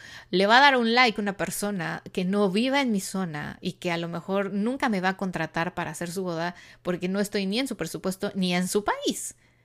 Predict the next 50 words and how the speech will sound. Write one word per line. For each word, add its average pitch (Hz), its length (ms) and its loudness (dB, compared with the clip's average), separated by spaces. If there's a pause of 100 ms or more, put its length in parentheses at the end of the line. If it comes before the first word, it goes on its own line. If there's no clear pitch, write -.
(420)
Entonces 285 400 -4
ahí 294 180 2
ya 311 220 -2
perdimos, 269 640 -2
en 202 120 -4
vez 240 100 0
de, 294 260 -2
y 226 200 -6
bueno, 294 200 0
a 269 60 4
lo 262 80 -2
mejor 262 180 -2
le 294 140 -2
da 285 100 0
un 277 160 -4
like 254 460 -2 (160)
y 233 340 -6 (400)
a 202 60 0
mí 254 140 2
no 311 120 -2
me 285 100 -2
importa 233 500 -4
el 214 360 0
número 294 380 -2
de 170 100 -4
likes 214 440 -2
ni 208 80 -4
el 185 80 -4
número 214 240 -4
de 175 100 -4
seguidores, 165 640 -6 (100)
sino 170 480 -6
a 170 100 -8
quién 208 640 -2
puedo 170 360 -2
convertir 160 640 -10
en 156 140 -10
mi 185 80 -12
cliente. 160 400 -12 (320)
Y - 80 0
en 233 100 4
este - 140 -2
episodio 240 420 -2
número 226 280 0
diecisiete 180 760 -4
del 180 160 0
uso 196 200 -6
correcto 180 340 -6
del 170 360 -6
hashtag - 520 -8